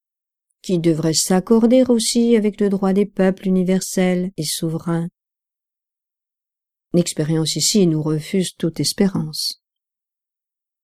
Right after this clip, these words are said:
En vertu d'un penchant qui semble avoir été donné, peut-être intentionnellement, au genre humain, chacun des États pris à part, quand la fortune lui sourit,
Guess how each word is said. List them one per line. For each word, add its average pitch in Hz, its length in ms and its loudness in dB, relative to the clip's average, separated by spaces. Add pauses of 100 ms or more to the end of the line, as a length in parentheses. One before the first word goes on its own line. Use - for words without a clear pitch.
(120)
En 233 100 6
vertu 262 360 4
d'un 190 160 6
penchant 226 480 2 (400)
qui - 100 -16
semble 160 360 0
avoir 151 240 -2
été 165 200 2
donné, 160 420 2 (160)
peut-être 151 440 -4
intentionnellement, 147 880 -2 (300)
au 151 200 -2
genre 143 320 -4
humain, 240 380 4 (460)
chacun 240 440 0
des 175 220 4
États 233 340 2
pris 233 300 4
à 160 80 2
part, 196 600 -2 (720)
quand 160 160 0
la 147 180 0
fortune 151 420 -4
lui 151 120 -2
sourit, 254 360 0